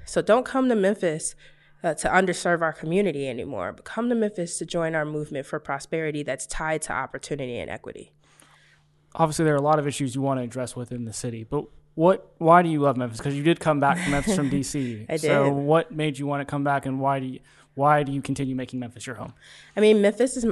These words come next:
Speaker 1: where I grew up, right? You know, and it's where my family is, and it's where I wanted to serve. I spent a decade in D C, and I could have stayed. And I said, "I wanna do good work. I wanna be a better person.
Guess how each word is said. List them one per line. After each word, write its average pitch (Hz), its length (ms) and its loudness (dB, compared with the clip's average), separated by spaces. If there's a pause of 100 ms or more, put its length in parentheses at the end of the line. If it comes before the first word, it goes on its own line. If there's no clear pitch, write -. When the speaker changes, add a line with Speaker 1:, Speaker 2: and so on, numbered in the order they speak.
Speaker 1:
where 170 500 4
I 151 300 -2
grew 156 400 -4
up, 180 360 -2 (140)
right? 160 400 -2
You 147 180 -10
know, 151 220 -4
and 147 260 -4
it's 139 180 -8
where 156 80 -2
my 147 140 -8
family 170 500 -2
is, 202 300 -4 (420)
and 165 460 2
it's 165 320 -6
where 175 180 4
I 190 80 4
wanted 185 340 2
to 190 100 -10
serve. 190 580 -6
I 139 120 -4
spent - 360 -6
a 170 100 -4
decade 170 460 -4
in 143 160 -8
D 139 140 -8
C, 90 280 -8
and 123 120 -8
I 143 40 -10
could 165 200 -2
have 165 100 -6
stayed. 120 400 -8 (480)
And 151 140 -4
I 151 60 -6
said, 165 220 0
"I 170 120 4
wanna 226 240 4
do 196 180 -2
good 170 240 -2
work. - 380 -6 (240)
I 165 100 -2
wanna 214 180 2
be 190 140 4
a 175 60 2
better 156 240 0
person. - 460 -12